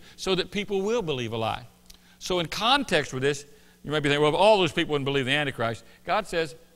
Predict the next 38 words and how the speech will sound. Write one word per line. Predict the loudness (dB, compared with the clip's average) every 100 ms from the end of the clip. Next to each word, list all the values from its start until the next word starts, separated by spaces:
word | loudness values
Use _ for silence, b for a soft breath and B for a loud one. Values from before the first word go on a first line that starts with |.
| _ -14
"It's | -8
gonna | -6 -2
happen." | -2 -2 -4 -12 -16 -20 _ _ b b b
Because | -6 -4 -2
once | 0 -2 -2 -10 -18 _ _ _
the | 2
Spirit | 2 2 6 6 6
of | 0
grace, | 0 6 10 10 8 4 0 -4 -6
His | -4
ministry, | -2 0 2 0 -2 0 0 0 B B B
is | -6
now | 2 4 4
hindered | 2 0 2 4 4 2
because | -2 0 0 0
the | -2
church | 4 6 6 0
is | 2
absent, | 2 2 -6 -10 b b -10
people | -8 -6
are |
gonna | -6 -6
believe | -4 -4 -4
a |
lie. | 2 4 4 2 -6 B B -2
And | 2
not | 4 4
only | 2
gonna | -2 0
believe | 0 0 0 0
a |
lie, | 4 4 4 2 -2 B B
they're | -4
gonna | -2 -2 -4
strongly | 0 0 2 0
embrace | -2 -2 0 0 0 0
a | 0
lie | 2 0 -2